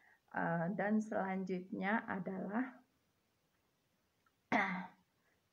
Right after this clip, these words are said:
apa ya, aku lupa. <laughs> Dan selanjutnya adalah untuk biaya pernikahan itu aku nggak tahu ya,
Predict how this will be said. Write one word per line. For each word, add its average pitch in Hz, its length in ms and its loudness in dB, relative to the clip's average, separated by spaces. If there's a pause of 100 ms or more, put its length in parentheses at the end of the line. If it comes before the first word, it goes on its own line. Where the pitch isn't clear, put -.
(2000)
apa - 100 2
ya, 220 220 4
aku 226 100 2
lupa. 185 320 4
<laughs> - 800 4 (800)
Dan 247 240 6
selanjutnya 247 960 4
adalah 226 960 4
untuk 240 400 6
biaya 208 400 4
pernikahan 220 640 4
itu 220 240 -2
aku 247 240 -4
nggak 220 240 0
tahu 233 160 -2
ya, 208 240 0